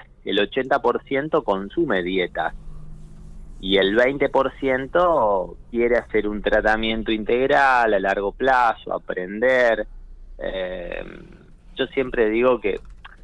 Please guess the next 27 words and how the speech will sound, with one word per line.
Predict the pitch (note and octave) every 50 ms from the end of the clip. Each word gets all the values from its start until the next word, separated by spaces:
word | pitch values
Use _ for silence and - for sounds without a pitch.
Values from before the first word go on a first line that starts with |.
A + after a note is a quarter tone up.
| - - - -
hacer | - - C3 - C3 C3
dieta | C3 C3+ C#3 - C3
no | A#2+ A#2
es | A2 - -
aprender | A2 G2 - - G2 F#2+ F#2+ F#2+ G2+ G2+ G2
a, | F#2+ F2+ - - - - - - - - _ - - _ _ _ -
no | - G2 G#2+
es | G#2 -
aprender | - F#2 E2+ - - F2 F2+ F2+ F2 E2+
a | D#2+
comer. | D#2 F2+ F#2+ A2+ B2 B2+ A#2+ A2 G2 F2+ - - _ - - - - _ _ - -
Hacer | - - - - G#2 F#2 F2+
dieta | F2+ G#2 A2+ A2+ - A2 G#2
es | G#2 - - - - - - - _ _ -
buscar | - - - G#2+ G2+ - - G#2+ G#2
un | G2+ F#2+
objetivo | F#2 F#2 - G2 F2 - G2 G2 F#2+
específico. | - - - F#2 - - C3 C3 A#2 - - F#2+ - - F2 E2 - - - - - - - - - - - - - - -
Es | - - -
como, | - B2+ A#2 A2+ G#2 G2 F#2 F#2 F2+ F2 F2+ F#2+
como | G2+ G2+ A2+ C3
un | C#3+
idioma, | C#3+ B2+ B2+ C#3 C#3+ C3 A2 G2 F#2+
es | F#2 -
como | - A2 A2+ G#2+
el | G2+ F#2+
inglés. | F#2+ F#2+ G2+ G#2+ A#2+ B2+ G#2+ F2